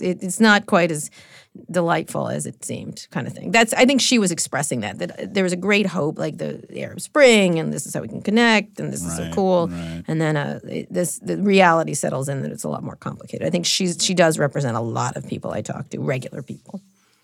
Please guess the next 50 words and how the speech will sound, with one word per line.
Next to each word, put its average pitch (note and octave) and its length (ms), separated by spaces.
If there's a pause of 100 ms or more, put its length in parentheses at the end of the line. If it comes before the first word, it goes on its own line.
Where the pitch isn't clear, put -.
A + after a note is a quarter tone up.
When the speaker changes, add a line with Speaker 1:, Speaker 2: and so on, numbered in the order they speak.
(520)
Speaker 2:
I A#2+ 80
think G#3+ 180
the E3 80
Better G#2+ 340
Angels G#2 360
strategy G#2 580
is F2 100
a E2 60
flawed F2+ 460
and F#2 100
a E2 60
dangerous F2 520
one. G2 220
I F2 80
think G2 180
all F#2 220
of F2+ 100
us, F2 280
including B2+ 400
myself, F2+ 480
keep F2+ 380
hoping F#2+ 420
that, E2+ 220 (600)
and A2 140
I A#2+ 60
do C3 140
believe G#2+ 300
you G2+ 140
call F#2 180
it F2 100
shaming G2 360
them. E2+ 120
I F2 60
do G#2+ 180
think A2+ 180
that's F#2 200
an F#2 80
effective E2+ 440
tool F2+ 300
and E2 120
an D#2+ 40
important F2+ 420
tool, D#2+ 280
but F2+ 220
I E2+ 80
think D3+ 220
we D#3+ 60
keep C3 220
hoping G2 480
that, E2+ 160